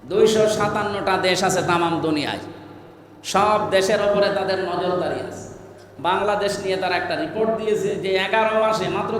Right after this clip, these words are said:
তিন দিন আগে, এখন একশো জনের সাতাত্তর জন মানুষ বলছে যে আমরা এই দেশে ইসলাম চাই।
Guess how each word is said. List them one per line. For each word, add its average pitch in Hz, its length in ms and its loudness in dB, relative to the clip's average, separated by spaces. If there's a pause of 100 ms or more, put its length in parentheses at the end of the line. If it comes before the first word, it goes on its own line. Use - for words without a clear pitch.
তিন 214 220 -4
দিন 214 140 0
আগে, 156 260 -2 (420)
এখন 196 280 2
একশো 208 440 6
জনের 233 300 8
সাতাত্তর 247 800 4
জন 233 160 2
মানুষ 214 320 2
বলছে 208 520 6
যে 196 100 4
আমরা 202 240 6
এই 190 140 6
দেশে 185 240 2
ইসলাম 165 440 0
চাই। 120 240 -6